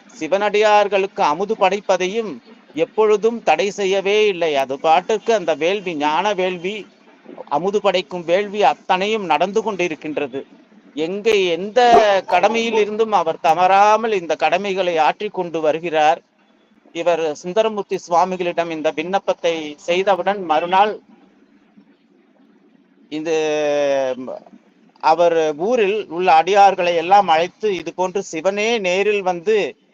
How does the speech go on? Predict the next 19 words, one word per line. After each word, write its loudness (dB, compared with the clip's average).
என்னுடைய, -2
நம்முடைய 0
ஹோமத்தில் 2
கலந்து 4
இந்த 0
ஆகுதிகளை 2
நேரில் -2
வந்து -4
பெற்றுக்கொள்வார். 2
ஆகையால் 2
சிறந்த 0
ஏற்பாடுகளை 2
எல்லாம் 2
செய்ய -2
வேண்டும்" -4
என்று -2
அத்தனை -2
சிவனடியார்களையும் 2
அழைத்து -2